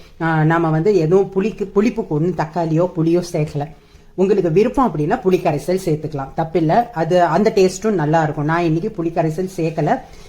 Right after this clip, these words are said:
இது வந்து இந்த நம்ம விழுது ஊத்தும் போது கொஞ்சம் கெட்டியா இருக்கிற புளி கரைசல் நம்ம வேணும்னா ஊத்திக்கலாம். இப்ப கடைசியில, இது கடைசி டச்சா, இதுக்கு வந்து கொத்தமல்லி மட்டும் போட்டுடலாம்.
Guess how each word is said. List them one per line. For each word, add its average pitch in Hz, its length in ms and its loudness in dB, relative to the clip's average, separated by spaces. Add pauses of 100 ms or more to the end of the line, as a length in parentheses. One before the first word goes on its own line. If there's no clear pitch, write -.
இது 185 360 6
வந்து 233 260 4
இந்த 180 180 2
நம்ம 160 240 2
விழுது 208 520 2
ஊத்தும் 202 200 -2
போது 175 480 -4
கொஞ்சம் 180 320 2
கெட்டியா 185 360 2
இருக்கிற 165 320 -2
புளி 190 140 0
கரைசல் 165 320 -2
நம்ம 160 260 0
வேணும்னா 160 460 0
ஊத்திக்கலாம். 151 580 -6 (260)
இப்ப 185 200 -10
கடைசியில, 190 500 -10 (420)
இது 170 180 -12
கடைசி 185 360 -10
டச்சா, 185 360 -8
இதுக்கு 160 300 -4
வந்து 151 280 -6
கொத்தமல்லி 175 420 -4
மட்டும் 185 280 -10
போட்டுடலாம். 139 560 -8